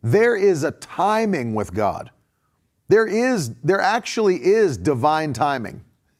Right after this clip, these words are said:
I know a lot of people think we can just kinda do it whenever we feel like it,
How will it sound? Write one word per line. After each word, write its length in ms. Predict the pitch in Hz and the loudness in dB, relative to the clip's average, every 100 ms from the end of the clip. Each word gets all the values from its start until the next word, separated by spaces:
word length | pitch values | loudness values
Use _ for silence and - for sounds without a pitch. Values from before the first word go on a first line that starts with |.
| _ _ _ | _ _ _
I 120 | - | -2
know 160 | 185 196 | 2 2
a 20 | |
lot 180 | 170 165 | 2 0
of 60 | 151 | 0
people 180 | 160 | -4
think 200 | 123 160 | -2 -4
we 100 | 123 | -2
can 160 | 127 135 | -4 -2
just 300 | 123 120 - _ _ - | -2 -4 -8 _ _ -4
kinda 240 | 165 151 | -2 -2
do 220 | 123 151 160 | 0 0 0
it 40 | |
whenever 280 | 135 143 127 | -2 -2 -2
we 120 | 123 | -4
feel 240 | 120 180 | -2 0
like 260 | 160 120 110 | 0 -2 -4
it, 140 | 120 | -8